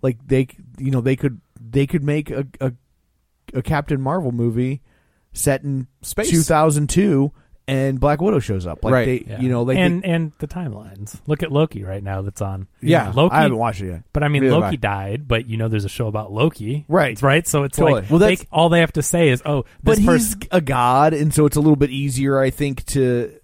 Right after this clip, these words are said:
Speaker 3: But, but that doesn't have anything to do with the
Speaker 1: How they
Speaker 3: fact
Speaker 1: brought
Speaker 3: that
Speaker 1: him
Speaker 3: he's
Speaker 1: back.
Speaker 3: back.
Speaker 1: Gotcha.
Speaker 3: No, no, no,
Speaker 1: I don't know.
Speaker 3: because
Speaker 1: I, like I said,
Speaker 3: basi-,
Speaker 1: haven't
Speaker 3: no, no,
Speaker 1: watched it. <laughs>
Speaker 3: basically he, he stole the Infinity
Speaker 2: It's, it's the,
Speaker 3: Stone.
Speaker 2: it's the, it's the Loki from two thousand twelve.
Speaker 3: But yeah, they, but he stole the Infinity Gem and then he, um,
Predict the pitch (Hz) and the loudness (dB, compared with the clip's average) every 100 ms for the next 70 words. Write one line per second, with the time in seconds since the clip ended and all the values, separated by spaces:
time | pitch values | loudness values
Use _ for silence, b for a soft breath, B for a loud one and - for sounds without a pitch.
0 | - 170 - 165 160 170 185 165 127 131 | -6 -6 -2 -2 0 0 -2 -2 -2 -2
1 | 131 135 117 104 123 175 98 98 - 117 | -4 -4 -6 -2 0 0 -2 -8 -16 -12
2 | 104 98 98 117 120 117 113 113 113 113 | -8 -8 -8 -2 2 2 2 2 2 0
3 | 113 - B - 127 226 226 208 156 107 | 0 -4 B 0 2 4 4 2 2 2
4 | 151 - - 117 135 160 120 98 160 190 | 0 -2 -4 0 2 2 0 -2 2 4
5 | 190 123 143 180 165 143 127 160 - 143 | 4 2 0 0 0 2 2 -2 -2 0
6 | 139 139 147 - 143 143 - 135 135 135 | 0 0 -4 -8 -6 -4 -2 0 0 -2
7 | 127 127 117 117 135 - 120 120 165 175 | -2 -2 0 -2 -8 -8 -6 0 0 0
8 | 147 143 127 135 131 110 110 139 - 135 | 0 0 0 2 4 2 0 -2 0 -2
9 | 107 131 - 123 120 143 139 127 120 110 | 0 -6 -2 -2 2 2 2 -4 -6 -10
10 | - 123 107 92 - 80 50 - - - | -6 -2 -4 -4 -10 -10 -10 -14 -8 -2
11 | 151 180 156 135 139 127 135 - - 151 | 0 2 2 2 0 2 -2 -2 -6 -6
12 | - 147 139 135 135 123 120 117 123 120 | 0 2 2 2 0 0 0 0 -2 -6
13 | - 165 139 113 113 110 127 - 117 117 | -4 -4 -4 -4 -4 -4 -6 -6 -4 -2
14 | 117 117 113 120 113 107 107 143 110 107 | -2 -2 -4 -2 -2 -2 -4 -6 -6 -6
15 | 117 | -8